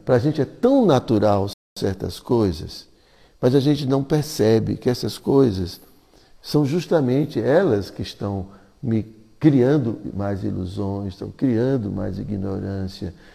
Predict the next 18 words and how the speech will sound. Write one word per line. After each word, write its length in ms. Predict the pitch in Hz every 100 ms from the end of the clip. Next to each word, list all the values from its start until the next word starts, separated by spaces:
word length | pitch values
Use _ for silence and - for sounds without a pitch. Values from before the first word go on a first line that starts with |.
| -
estão 200 | _ 127
criando 540 | 131 139 113 110 113 113 - 320
os 240 | 330 -
problemas 560 | 233 240 214 254 269 202
da 100 | 165
nossa 320 | 117 107 -
vida. 420 | 78 76 73 - - - - - - -
Por 140 | 139
isso 140 | 180 180
que 100 | 165
Krishna 320 | - 135 131
fala, 440 | - 107 87 82 - _ _
prática 560 | - 107 120 139 - 117
constante 840 | - 80 80 - 110 98 - - - - - _ _ _ _ _ _ _ -
e 120 | 104
cultivo 920 | - 151 147 - - 92 92 92 98 - -
de 100 | 107
desapego. 760 | 98 90 98 95 - 60